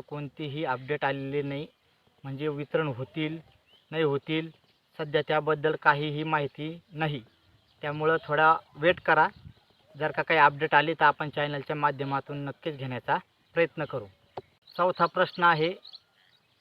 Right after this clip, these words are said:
की तुम्ही व्हिडिओमध्ये यील्ड बेसबद्दल सांगितले नाही. तर मी व्हिडिओमध्ये प-, सुद्धा यील्ड बेसचं दाखवलेलं आहे की ज्या ज्या शेतकऱ्यांना यील्ड बेस झिरो दाखवत आहे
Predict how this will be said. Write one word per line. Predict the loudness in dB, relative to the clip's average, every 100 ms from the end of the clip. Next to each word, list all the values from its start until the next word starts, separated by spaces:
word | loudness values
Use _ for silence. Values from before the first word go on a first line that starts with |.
| _ -10
की | -6 -6 -4
तुम्ही | -2 0 0
व्हिडिओमध्ये | 0 0 0 0 -2 -2 -2 -2
यील्ड | -4 -4 -2
बेसबद्दल | -2 -2 -4 -2 -2
सांगितले | -2 -4 -6 -4 -2
नाही. | 0 -2 -6 -6
तर | -4
मी | -2 -2
व्हिडिओमध्ये | 0 0 0 -2 -2 -4
प-, | -4
सुद्धा | -8 -6 2 2
यील्ड | 2 0
बेसचं | 0 0 0 2
दाखवलेलं | 2 2 2 4 4
आहे | 4 0
की | -4
ज्या | -2 2 4
ज्या | 4 2
शेतकऱ्यांना | 0 -8 -4 -2 -2 -4 -4
यील्ड | -4 -4
बेस | -4 -6
झिरो | -6 -6 0
दाखवत | 2 4 2 2
आहे | 0 0